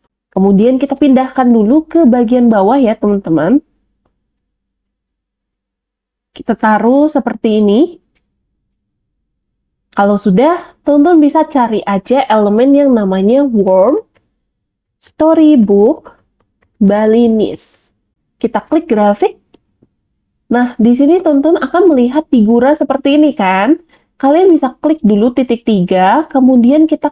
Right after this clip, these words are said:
klik dulu view collection. Kita akan menggunakan elemen-elemen dari dalam koleksi ini. Teman-teman bisa pilih dulu yang pertama adalah figura balinya.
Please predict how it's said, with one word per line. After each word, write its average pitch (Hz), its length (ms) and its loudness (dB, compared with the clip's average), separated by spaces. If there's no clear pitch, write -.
klik 302 200 -2
dulu 240 360 2
view 294 440 -2
collection. 240 840 -4
Kita 339 320 -2
akan 311 120 0
menggunakan 214 920 -2
elemen-elemen 240 1000 2
dari 226 320 0
dalam 202 440 0
koleksi 202 560 -2
ini. 254 280 2
Teman-teman 254 400 2
bisa 285 200 -2
pilih 226 280 0
dulu 202 220 0
yang 233 200 -4
pertama 302 600 -2
adalah 202 480 -2
figura 202 520 0
balinya. 202 640 0